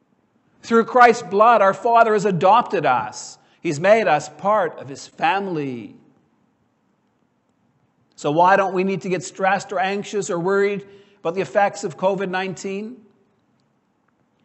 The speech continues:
Jesus tells us about how the Gentiles seek after their bodily needs. But He says to us that our Heavenly Father knows that we need them all.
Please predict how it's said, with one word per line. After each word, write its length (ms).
Jesus 340
tells 340
us 100
about 180
how 140
the 120
Gentiles 560
seek 200
after 400
their 140
bodily 460
needs. 680
But 120
He 40
says 300
to 160
us 280
that 120
our 100
Heavenly 380
Father 420
knows 480
that 200
we 160
need 360
them 300
all. 840